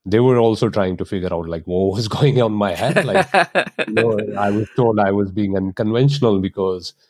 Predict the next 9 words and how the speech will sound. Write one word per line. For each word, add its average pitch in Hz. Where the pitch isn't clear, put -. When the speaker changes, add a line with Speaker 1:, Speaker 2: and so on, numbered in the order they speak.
Speaker 1:
uh, 95
it 101
is 98
not 98
conventional, 92
um, 87
for 90
somebody 98
having 87